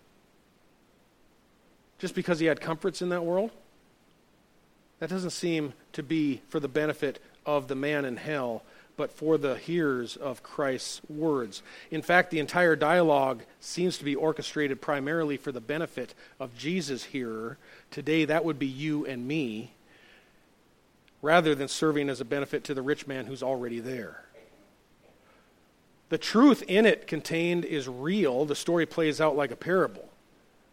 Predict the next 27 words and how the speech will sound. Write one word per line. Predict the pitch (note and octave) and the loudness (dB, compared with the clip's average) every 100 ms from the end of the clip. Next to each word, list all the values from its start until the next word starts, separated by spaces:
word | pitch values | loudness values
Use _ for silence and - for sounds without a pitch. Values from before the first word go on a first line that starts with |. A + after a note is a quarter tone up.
| _ _ _ _ | _ _ _ _
J-, | E3+ F3+ E3+ | 0 0 2
John | F3+ E3+ | 4 4
Calvin | - F3 E3 D3+ | 4 4 6 4
writes | C#3+ - | 0 -2
this, | C#3+ E3 C3+ - - - - | 0 0 0 -8 -14 -20 -8
"Some | - F#3 F#3 | 2 4 4
look | E3+ | 2
upon | D#3+ E3+ E3+ F3 | -2 0 2 2
it | F3+ - - _ _ _ _ | 0 -4 -20 _ _ _ _
as | D#3+ | -2
a | D3+ | -2
simple | - E3+ D#3 | 0 0 0
parable, | C#3 - F3+ F#3 G#3 B3 - _ _ - - - _ | -4 0 2 4 2 0 -10 _ _ -20 -20 -20 _
but | E3 | 6
as | E3 F3+ D3 | 6 6 4
the | E3 | 2
name | E3 D3+ | 2 2
Lazarus | C#3 D#3 G3 F3 F#3+ - - | 2 4 4 6 4 2 -4
occurs | E3+ - D#3+ C#3 | -6 0 2 2
in | C#3+ C#3 | 0 -2
it, | D#3+ - _ _ _ _ _ - | -4 -8 _ _ _ _ _ 2
I | D#3 | 6
rather | G3+ F3+ F3 | 8 8 6
consider | D#3+ E3 - E3+ F3 | 2 -2 0 4 2
it | E3+ | 2
to | D#3+ | -2
be | E3+ E3+ D3 | 0 0 -2